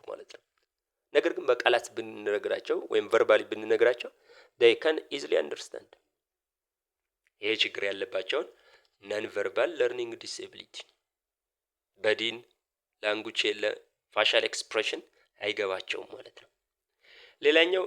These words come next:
ቪዥዋል ፐርሰፕቹዋል ወይም ቪዥዋል ሞተር ዴፊሲት ኮፒ የማድረግ ያዩትን ነገር ኮፒ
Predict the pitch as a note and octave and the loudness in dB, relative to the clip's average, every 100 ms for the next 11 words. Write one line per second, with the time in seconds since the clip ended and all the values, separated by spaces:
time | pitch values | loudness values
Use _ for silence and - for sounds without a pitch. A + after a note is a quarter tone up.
0 | - B2 A#2+ B2+ B2+ A#2+ G#2+ G2+ - G2+ | -4 -6 2 2 2 -2 -4 -6 -6 -6
1 | G#2 G#2 B2+ C3+ A2+ A2+ A#2+ A#2+ A2+ - | -4 -2 -4 -4 -8 0 2 2 -4 -6
2 | A2 G#2 G2+ - - - - - _ _ | -8 -6 -8 -8 -10 -10 -16 -20 _ _
3 | _ _ _ _ _ _ _ _ - F#3+ | _ _ _ _ _ _ _ _ -2 -2
4 | - C#3+ B2 A2 - - - _ _ _ | 2 2 2 0 -2 -14 -18 _ _ _
5 | _ _ A2 A2+ A2+ A#2+ D3+ B2+ G2+ C#3+ | _ _ -4 -2 -4 -8 -6 -4 -2 -4
6 | - _ _ _ - C#3+ | -10 _ _ _ -6 -4